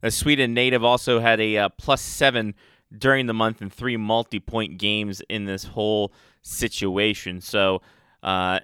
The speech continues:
a, a valuable pickup in the mid-season side of things, and it's been huge to see his growth and development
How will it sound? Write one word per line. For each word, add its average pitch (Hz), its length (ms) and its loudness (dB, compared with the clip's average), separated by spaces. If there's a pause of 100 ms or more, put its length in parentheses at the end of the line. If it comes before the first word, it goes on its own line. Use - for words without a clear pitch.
a, 95 240 0
a 113 100 0
valuable 117 500 4
pickup 117 520 0 (320)
in 104 140 -6
the 101 60 -6
mid-season 104 760 -4
side 104 320 2
of 95 120 -6
things, 98 500 -6 (280)
and 92 240 -6
it's 98 220 -2
been 98 240 -6
huge 117 460 -4
to 101 100 -8
see 101 220 -4
his 98 160 -6
growth 101 320 -2
and 95 80 -10
development 95 540 -4